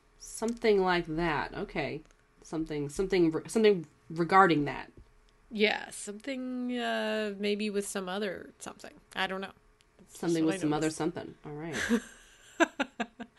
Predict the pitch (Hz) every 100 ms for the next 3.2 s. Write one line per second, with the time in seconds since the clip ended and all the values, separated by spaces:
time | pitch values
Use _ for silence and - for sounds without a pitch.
0 | - - - - - - 214 233 214 196
1 | 185 175 170 170 165 160 160 160 160 165
2 | 165 165 - 165 156 156 - 180 175 -
3 | 170